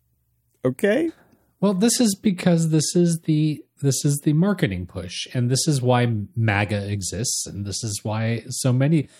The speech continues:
Speaker 2: if you keep repeating a lie over and over and over again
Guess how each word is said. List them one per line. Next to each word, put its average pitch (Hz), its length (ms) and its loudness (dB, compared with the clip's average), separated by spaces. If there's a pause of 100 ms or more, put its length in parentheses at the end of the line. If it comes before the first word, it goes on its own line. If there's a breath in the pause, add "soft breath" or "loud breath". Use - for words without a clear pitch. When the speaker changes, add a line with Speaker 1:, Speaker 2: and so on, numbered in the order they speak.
(220 soft breath)
Speaker 2:
if 156 200 2
you 180 120 6
keep 202 400 -2
repeating 135 640 2
a 135 100 -4
lie 104 520 0
over 120 440 0
and 135 240 -2
over 104 380 -4
and 123 280 -2
over 98 400 -4
again 98 520 -4